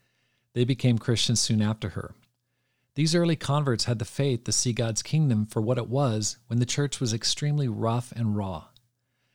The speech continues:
She went on to join the Tucson, Tucson mission planting in twenty twelve, and her friend went overseas as a missionary to China. She lived there for a number of years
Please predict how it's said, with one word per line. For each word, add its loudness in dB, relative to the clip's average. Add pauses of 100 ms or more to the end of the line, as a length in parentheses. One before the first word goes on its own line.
She 0
went 4
on 4
to 4
join 2
the 4
Tucson, 0
Tucson 2
mission 2
planting 0
in 2
twenty -2
twelve, -2 (760)
and 2
her 0
friend 0
went 4
overseas 2
as -2
a 2
missionary 2
to -6
China. -4 (1600)
She -2
lived 2
there 4
for 0
a 4
number 4
of -2
years 0